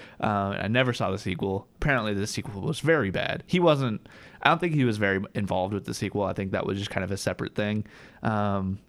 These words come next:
so, like, I think it would have been interesting getting him back for another three hundred movie, but also, like, as a fan of Zack Snyder, I'm just much more interested in just seeing what else he does. 'Cause apparently Army of the Dead's, like, pretty good. Um, so I'm looking forward to seeing that. I think that's in theaters right now, so I'll go check that out sometime.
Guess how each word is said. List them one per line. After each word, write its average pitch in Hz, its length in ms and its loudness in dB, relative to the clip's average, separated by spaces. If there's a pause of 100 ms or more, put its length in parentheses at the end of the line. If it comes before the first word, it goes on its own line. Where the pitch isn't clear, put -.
(300)
so, 107 320 4
like, 101 280 2
I 147 80 4
think 165 140 -2
it 156 60 4
would 139 160 6
have 131 80 2
been 117 140 2
interesting 165 500 0
getting 160 220 2
him 160 180 0
back 156 200 2
for 160 140 0
another 151 240 0
three 151 200 0
hundred 151 220 0
movie, 147 340 0 (420)
but 165 100 2
also, 165 280 4
like, 135 220 2 (300)
as 156 220 6
a 170 60 0
fan 113 260 2
of 107 80 -2
Zack 98 240 0
Snyder, - 420 -6 (840)
I'm 120 160 2
just 123 160 2
much 120 220 2
more 113 160 2
interested 104 260 -2
in 101 220 2
just 98 240 -6
seeing 101 340 0
what 95 300 0 (360)
else - 240 -4
he - 140 -2
does. - 340 -4 (240)
'Cause 180 100 6
apparently 220 400 2
Army 165 260 4
of 117 100 0
the 107 80 2
Dead's, 113 240 2
like, - 280 -4
pretty 262 200 0
good. 254 240 4 (400)
Um, 104 400 0
so 127 120 0
I'm 123 80 2
looking - 200 0
forward 139 180 2
to 113 60 -6
seeing 107 180 -2
that. 98 180 0
I - 60 0
think 220 140 0
that's 220 160 0
in 117 120 2
theaters 95 380 -2
right 107 160 -2
now, 92 160 -2
so - 140 -4
I'll 131 100 0
go 156 120 0
check - 200 -6
that - 140 -6
out - 140 -4
sometime. - 380 -4